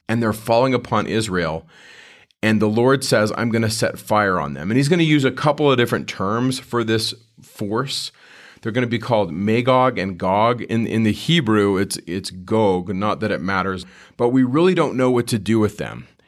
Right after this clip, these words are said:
And so I'm not gonna try and pin it down on a specific country. Um, I know that there's lots of commentaries that do this.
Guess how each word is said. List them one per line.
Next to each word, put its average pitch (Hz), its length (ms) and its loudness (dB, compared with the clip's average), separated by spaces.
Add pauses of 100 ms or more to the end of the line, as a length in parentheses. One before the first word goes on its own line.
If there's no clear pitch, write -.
And 113 160 0
so 127 160 2
I'm 151 160 4
not 196 200 2
gonna 147 160 2
try 139 220 0
and 117 120 -2
pin 147 220 0
it 110 100 0
down 120 240 2
on 110 180 0
a 104 60 -2
specific 107 580 -4
country. 127 640 0 (380)
Um, 85 180 -4
I 104 120 2
know 110 180 2
that 95 160 0
there's 101 220 2
lots 101 240 0
of 104 80 -8
commentaries 101 640 -2
that 90 160 -2
do 104 160 -2
this. 107 340 -2